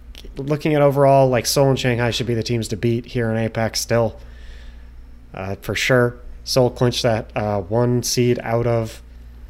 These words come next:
out of apac, which I believe will get them a bye because they'll be in the top four. So there is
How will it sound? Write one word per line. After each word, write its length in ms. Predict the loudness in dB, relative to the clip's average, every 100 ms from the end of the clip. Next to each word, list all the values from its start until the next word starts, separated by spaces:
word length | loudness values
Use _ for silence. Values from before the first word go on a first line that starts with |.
| -20 -20 -12 0
out 160 | 2
of 60 | 4
apac, 400 | 2 2 0 2
which 120 | 0
I 80 | 0
believe 400 | 0 4 4 4
will 100 | 2
get 180 | 2 2
them 120 | 2
a 60 |
bye 400 | 4 4 4 2
because 320 | 0 -4 -4 -4
they'll 140 | -2
be 200 | 0 0
in 80 | -2
the 80 | -2
top 260 | -4 -4
four. 360 | -2 0 0 -2 -14 -18 -18 -8
So 380 | -4 -2 -4 -8 -16 -16 -16 -16 -16 -18 -18 -18 -18 -14
there 180 | -4 2
is 340 | 4 4 2